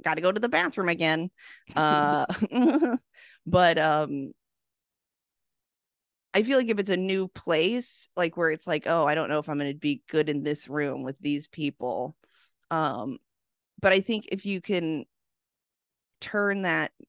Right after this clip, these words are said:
Speaker 1: I think the trick I use personally is turning that nervousness into excitement or
Speaker 2: Mm.
Speaker 1: anticipation
Speaker 2: That's
Speaker 1: with
Speaker 2: great.
Speaker 1: like, uh, doing a riff about the room or doing a riff about the host if you're, like, at, you know, if you feel like you can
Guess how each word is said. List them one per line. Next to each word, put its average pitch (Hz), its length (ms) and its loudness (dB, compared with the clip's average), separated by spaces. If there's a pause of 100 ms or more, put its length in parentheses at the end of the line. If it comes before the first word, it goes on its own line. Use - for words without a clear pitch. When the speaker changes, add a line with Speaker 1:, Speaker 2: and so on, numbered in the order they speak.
(180)
Speaker 1:
I 180 100 4
think 226 200 -2
the 190 100 -6 (100)
trick 214 260 -4
I 165 160 4
use 143 480 -2
personally 147 560 -8
is 151 120 -6
turning 160 380 -8
that 143 160 -6
nervousness 156 800 -6 (460)
into 165 580 -4
excitement 165 880 -2
or 147 140 -4 (120)
Speaker 2:
Mm. 160 380 -8
Speaker 1:
anticipation 208 640 -6 (340)
Speaker 2:
That's 160 220 0
Speaker 1:
with - 20 -20
Speaker 2:
great. 147 400 -2
Speaker 1:
like, - 160 -20 (540)
uh, 156 220 2 (200)
doing 185 300 0
a 160 80 0
riff 156 240 0
about 139 460 -4 (500)
the 160 180 -2
room 151 480 -2
or 147 100 -2
doing 156 240 -2
a 147 40 -4
riff 151 200 -4
about 147 280 0
the 143 100 0
host 165 400 -4
if - 140 -4
you're, 143 140 0
like, 139 240 -2
at, 143 200 0
you 160 120 -4
know, 131 200 -4
if 139 100 -10
you 165 80 -8
feel 147 180 -6
like 139 200 -4
you 135 100 -6
can 135 300 -6